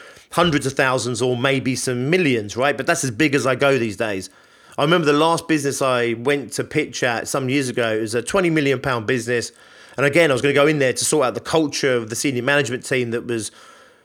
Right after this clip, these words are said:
flawed, it was broken. Um, it was acknowledged that it was an issue.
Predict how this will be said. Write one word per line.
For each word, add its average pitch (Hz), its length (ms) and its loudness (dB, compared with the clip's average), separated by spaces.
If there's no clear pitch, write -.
flawed, 151 480 4
it 143 40 2
was 127 120 -2
broken. 127 680 0
Um, 110 400 -4
it 123 40 0
was 117 120 -2
acknowledged 135 720 2
that 127 140 2
it 123 80 0
was 120 160 -4
an 123 100 0
issue. 117 460 0